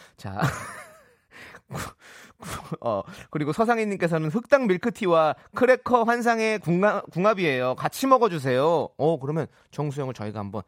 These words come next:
이따가 연결했을 때 시켜보도록 하겠습니다. 지금 빨리 연락을 해서 크래커를 준비하라고 연락을 넣어보도록 하겠습니다. 자, 그리고, 오, 신미선님께서는 "흑당 먹을 때는 크림빵을 같이 먹어야 합니다."라고 보내주셨는데, 어, 크림빵. 어, 두 개가 다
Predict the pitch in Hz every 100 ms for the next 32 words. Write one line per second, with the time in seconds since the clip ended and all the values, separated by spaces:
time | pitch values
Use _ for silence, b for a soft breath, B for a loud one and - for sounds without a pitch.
0 | - 104 107 95 98 98 - 98 - 185
1 | - _ - - 175 117 101 120 117 87
2 | 98 - 120 117 147 143 b b 117 123
3 | 127 120 - 208 - 143 - 117 131 139
4 | 131 - 95 127 202 - B 101 101 104
5 | 98 107 101 98 95 120 120 92 95 92
6 | - B B B B B 175 170 165 170
7 | 170 247 240 277 277 254 240 233 214 202
8 | 208 202 156 214 - 240 214 190 180 180
9 | 170 170 - 254 247 233 202 147 - 185
10 | 170 160 143 123 120 127 127 120 113 120
11 | 107 113 - 113 - - 208 185 120 92
12 | 87 _ 113 - b b b - 196 240
13 | 240 185 175